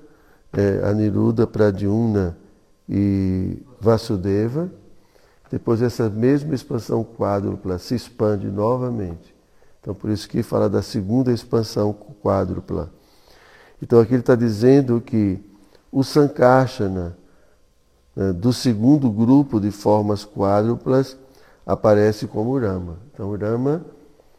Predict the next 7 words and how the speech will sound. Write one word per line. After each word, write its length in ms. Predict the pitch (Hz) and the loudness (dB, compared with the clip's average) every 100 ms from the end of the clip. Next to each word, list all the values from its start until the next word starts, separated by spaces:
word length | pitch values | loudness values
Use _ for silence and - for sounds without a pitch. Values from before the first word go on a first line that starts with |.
| _ _ | _ _
é 140 | 95 98 | -2 0
uma 160 | 107 | 0
manifestação 960 | 107 110 110 117 104 107 92 113 117 117 - - | 0 -2 -2 -4 -4 -4 -4 0 0 -2 -8 -20
da, 520 | - - 95 90 85 - - _ _ - | -18 -4 0 0 -2 -6 -18 _ _ -10
da 60 | |
segunda 640 | - 113 90 113 120 131 131 | -6 -6 -2 -2 4 4 4
expansão, 840 | 123 - 131 107 - 104 110 | 0 -2 -4 -2 -2 0 0